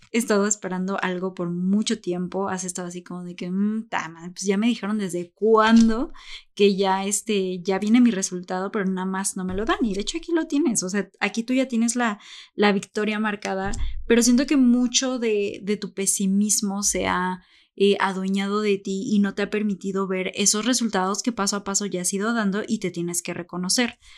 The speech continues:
Parte de lo que puedes implementar en esta época, Amix,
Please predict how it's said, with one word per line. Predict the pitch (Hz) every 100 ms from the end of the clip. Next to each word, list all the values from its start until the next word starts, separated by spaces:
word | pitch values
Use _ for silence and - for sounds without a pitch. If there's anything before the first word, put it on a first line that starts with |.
| _ _ -
Parte | 254 247 294
de | 285
lo | 262
que | 196
puedes | 202 208 233
implementar | 233 208 180 180 190 196 -
en | 196 190
esta | 185 - 180 -
época, | 202 202 185 185 180 -
Amix, | 185 180 180 226 -